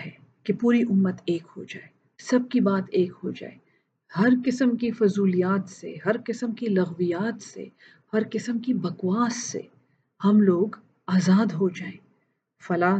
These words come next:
تَخْشَوْهُمْ، تو ان سے نہیں ڈرنا، وَاخْشَوْنِی، اور مجھ سے ڈرو، مجھ سے ڈرنا ہے، میرا حکم ماننا ہے۔ ہاں، ہم، کوئی بھی ہماری زندگی کا آج فیصلہ ہو،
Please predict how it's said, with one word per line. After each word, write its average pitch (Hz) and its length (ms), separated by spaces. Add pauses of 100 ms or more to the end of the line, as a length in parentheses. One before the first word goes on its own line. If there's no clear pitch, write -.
تَخْشَوْهُمْ، 175 800 (500)
تو 180 140
ان 180 120
سے 196 200
نہیں 214 100
ڈرنا، 160 460 (560)
وَاخْشَوْنِی، 165 760 (400)
اور 185 140
مجھ 156 240
سے 175 160
ڈرو، 147 220 (960)
مجھ 247 140
سے 214 160
ڈرنا 151 380
ہے، - 120 (800)
میرا 202 300 (100)
حکم 170 280
ماننا 151 420
ہے۔ - 200 (720)
ہاں، 277 120 (640)
ہم، 190 120 (420)
کوئی 339 340
بھی 226 280
ہماری 190 320
زندگی 180 440
کا 185 180
آج 160 220
فیصلہ - 400
ہو، 151 160